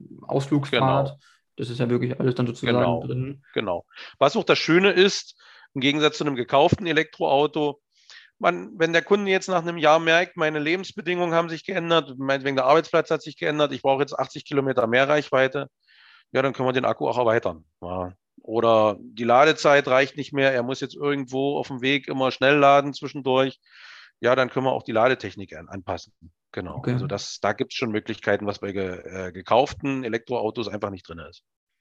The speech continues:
Speaker 1: Okay, verstehe, dass es da wirklich diesen großen Unterschied gibt. Ähm, was mich nochmal interessieren würde, auch von der Akkutechnologie, also wenn Sie sagen, Sie kaufen ja die Zellen sozusagen ein, aus, aus China oder so kommen die, wenn ihr da gefertigt schaut wahrscheinlich, ähm,
Speaker 2: Mhm.
Speaker 1: und Sie modellieren die dann zusammen sozusagen zu größeren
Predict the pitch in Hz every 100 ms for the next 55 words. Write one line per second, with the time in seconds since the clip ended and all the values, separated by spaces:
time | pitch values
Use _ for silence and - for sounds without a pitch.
0 | _ - - 139 131 - - 131 123 123
1 | 123 120 170 127 127 - 120 120 113 -
2 | 120 127 120 120 - 135 135 - - -
3 | - - 135 139 - - 131 143 156 160
4 | 160 151 143 139 143 135 139 156 135 -
5 | 131 135 - 135 - 160 151 143 143 143
6 | 139 139 135 127 127 123 175 185 135 127
7 | 123 131 135 127 - 139 143 131 123 123
8 | - 135 156 170 139 135 127 - 147 190
9 | - 131 - - - - 160 185 175 165
10 | 160 156 160 147 131 127 127 131 - 151
11 | 180 175 160 160 151 156 165 190 - _
12 | - _ _ - 135 131 123 139 - 143
13 | 131 131 135 135 139 143 139 135 131 131
14 | 131 117 127 127 127 - 120 131 127 131
15 | 233 -